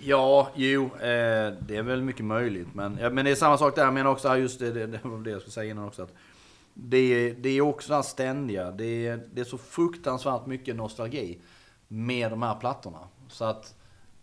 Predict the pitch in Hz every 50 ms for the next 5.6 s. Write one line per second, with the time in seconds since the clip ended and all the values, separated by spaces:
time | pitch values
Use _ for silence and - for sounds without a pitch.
0 | - - - - - - - - - 139 143 143 135 127 131 107 135 139 135 135
1 | 151 135 135 127 113 123 143 143 - - - - 156 139 127 113 117 - 117 110
2 | 120 113 113 117 113 113 113 120 117 117 127 131 123 120 117 113 113 117 117 113
3 | 110 113 - 123 117 113 110 110 104 101 101 101 101 101 90 101 101 - - 120
4 | 120 110 101 95 - - 110 107 107 110 120 120 131 127 123 113 107 101 98 95
5 | 104 98 95 - - - 113 107 104 104 104 107